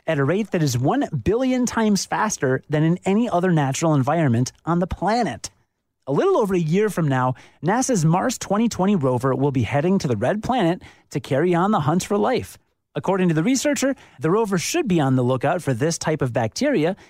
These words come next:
and the resulting rock formations, as they would be an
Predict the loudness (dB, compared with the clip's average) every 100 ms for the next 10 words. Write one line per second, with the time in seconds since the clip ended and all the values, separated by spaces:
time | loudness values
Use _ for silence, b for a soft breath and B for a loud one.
0 | B -4 -2 0 2 2 0 0 0 0
1 | 0 -2 -2 -2 -2 -4 -2 -4 -6 b
2 | -8 -4 0 0 2 0 -2 -2 -4